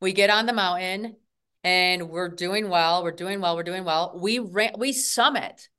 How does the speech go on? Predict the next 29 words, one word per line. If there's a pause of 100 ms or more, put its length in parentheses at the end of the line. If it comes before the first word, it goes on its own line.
(160)
which
is
unheard
of.
Like,
in
perfect
conditions
and
perfect
gear, (100)
one
in
six
teams
summits, (120)
right?
I
mean,
it
just
does
not
happen. (340)
We
get
off
the
mountain,